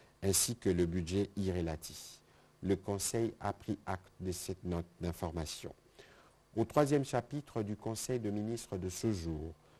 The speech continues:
relatif à l'approbation d'un relevé des décisions du Conseil de ministres,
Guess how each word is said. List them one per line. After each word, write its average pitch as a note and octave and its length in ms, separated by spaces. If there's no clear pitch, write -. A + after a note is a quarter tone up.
relatif A2+ 640
à G#2 80
l'approbation G#2 760
d'un A2+ 200
relevé G2 340
des G2 140
décisions G2 560
du F#2+ 100
Conseil G#2 400
de G2 100
ministres, F2+ 520